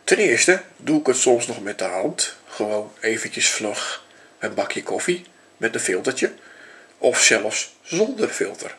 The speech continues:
Komt nog meer smaak uit. Ik heb een heel klein koffiezetapparaatje voor twee personen.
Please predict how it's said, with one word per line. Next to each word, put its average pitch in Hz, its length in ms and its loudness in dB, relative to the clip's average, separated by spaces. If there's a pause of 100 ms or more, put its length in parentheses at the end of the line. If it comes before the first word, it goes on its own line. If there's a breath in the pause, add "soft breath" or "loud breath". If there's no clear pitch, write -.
(200)
Komt - 220 -12
nog 107 240 -6
meer 107 160 -2
smaak 95 340 -4
uit. - 220 -6 (1000 loud breath)
Ik - 240 2
heb 214 200 4
een 175 140 2
heel 220 580 2
klein 185 520 4
koffiezetapparaatje 180 1080 0
voor - 300 -6 (220)
twee 226 280 2
personen. 139 580 0